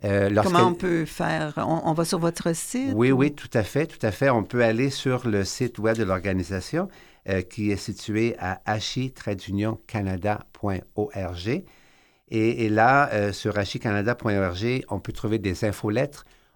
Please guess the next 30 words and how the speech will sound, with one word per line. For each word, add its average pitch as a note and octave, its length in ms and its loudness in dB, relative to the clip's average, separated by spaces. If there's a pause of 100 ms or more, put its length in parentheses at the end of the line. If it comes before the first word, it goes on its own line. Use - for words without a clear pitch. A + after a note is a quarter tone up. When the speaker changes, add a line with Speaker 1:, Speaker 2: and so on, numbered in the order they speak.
Speaker 1:
on F#2+ 80 -4
peut G#2 100 -4
trouver G#2 300 -2
des F#2+ 140 0
pétitions A#2+ 480 -2
à G2 120 -6
signer G#2 400 0
aussi. G2+ 420 -2 (520)
Et B2 100 4
lorsqu'il B2 340 2
y - 20 4
a - 20 2
des A2+ 160 2
crises D#3 300 -2
majeures A#2 400 2
à B2 60 -2
travers G2+ 280 2
le G2+ 140 0
monde, G#2+ 440 0
euh, F#2+ 300 0
dernièrement, G2+ 580 2
on G2 220 0
a, G#2+ 220 0 (340)
euh, F#2+ 520 0 (120)
les G#2 260 -2
inondations G#2 500 0
au G2+ 60 0
Népal, G2 600 0
par D#2+ 180 -6
exemple. E2 600 -8